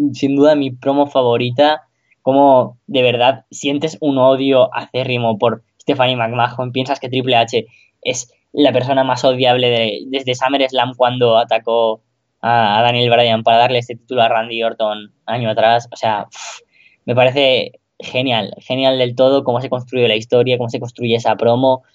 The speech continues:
la música, la esfera. Es que recuerdo estar viendo WrestleMania treinta en directo, que habíamos en ese momento, era, era el, el opener y, y era como, "Oh,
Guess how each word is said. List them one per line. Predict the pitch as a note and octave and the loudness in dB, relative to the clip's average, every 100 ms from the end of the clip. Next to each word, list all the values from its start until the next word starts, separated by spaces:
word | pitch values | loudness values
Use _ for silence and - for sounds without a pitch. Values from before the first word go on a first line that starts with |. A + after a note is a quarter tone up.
| _ | _
la | - A2+ | -2 0
música, | G#2 A#2+ B2 C#3 B2+ C3+ C3 - | 0 0 -2 -2 2 4 2 0
la | A#2 | -2
esfera. | A2+ - C3 C3+ C#3 _ _ _ | -2 -2 2 2 0 _ _ _
Es | - D#3 | -10 -2
que | E3 | 0
recuerdo | C#3+ C3 C#3+ D3 D#3+ - _ _ - - D3 - | 0 0 2 4 2 0 _ _ -20 -18 -16 -14
estar | B2+ B2 - - C3 | -16 -16 -20 -4 0
viendo | C#3 D3 | 2 2
WrestleMania | C#3 C3+ C3+ C3 | 0 0 -2 -2
treinta | C#3 C3+ | -2 -2
en | C3 | -2
directo, | A#2+ B2+ B2+ D3+ D3 _ _ _ _ _ | -2 -4 -2 -4 -4 _ _ _ _ _
que | C3+ A#2+ A#2 A2+ - - | 0 2 2 0 -4 -10
habíamos | - B2+ D3 D#3+ E3+ D#3+ - | -10 -2 0 2 2 0 -4
en | - C3 B2+ | -12 -10 -8
ese | C3 | -6
momento, | C#3 C3+ C3 B2+ B2 A#2+ A2+ G#2+ - - - - - _ _ _ _ | -4 -4 -4 2 4 4 0 -4 -12 -20 -20 -20 -20 _ _ _ _
era, | C#3+ C3+ | 0 2
era | C#3+ | 2
el, | D3+ | 2
el | C#3 C#3+ | 2 2
opener | C#3+ D3 C#3+ C#3+ | 0 0 -2 -4
y, | C3 A#2 | -12 -14
y | C3 B2+ | -12 -8
era | A#2+ A2+ | -4 -4
como, | A#2 A#2+ B2 | -6 -8 -6
"Oh, | C3 C3+ | -8 -8